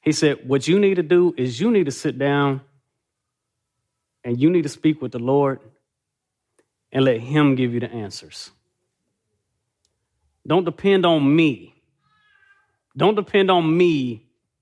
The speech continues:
to be your conduit to God. Like, I'm gonna explain every single thing to you and give you an answer.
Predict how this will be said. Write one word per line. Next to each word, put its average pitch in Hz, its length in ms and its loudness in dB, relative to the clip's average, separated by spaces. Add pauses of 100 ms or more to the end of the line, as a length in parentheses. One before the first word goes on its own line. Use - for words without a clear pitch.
(120)
to 165 100 -6
be 156 120 2
your 147 160 0
conduit 156 720 -2
to - 80 -10
God. 143 380 0
Like, 127 180 -4
I'm 156 200 0
gonna 147 160 0
explain 143 600 -2
every 151 280 -2
single 147 300 -2
thing 147 300 -2
to 151 140 -4
you 135 180 -2
and 127 120 -2
give 135 140 -2
you 127 160 -2
an 117 80 -8
answer. 135 560 -6